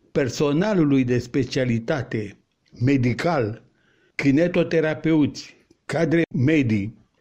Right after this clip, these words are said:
este un proces care se face în condiții foarte, foarte bune la noi, prin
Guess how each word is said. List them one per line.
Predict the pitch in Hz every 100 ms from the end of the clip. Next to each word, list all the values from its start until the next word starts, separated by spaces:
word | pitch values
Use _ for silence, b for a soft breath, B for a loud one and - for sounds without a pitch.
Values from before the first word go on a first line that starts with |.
| _ _ _ -
este | 156 185 185 196 180 180 -
un | 170 165
proces | 170 160 - 208 -
care | - 175 170
se | 143 160 147 127
face | - 180 175 170
în | 160
condiții | - 143 127 151 175 - 156
foarte, | - - 170 - 165
foarte | 127 151 - - 123
bune | 110 127 117 104 107
la | 117 117
noi, | 120 131 170 175 - _ _ _ _ _ -
prin | 160 160 127 -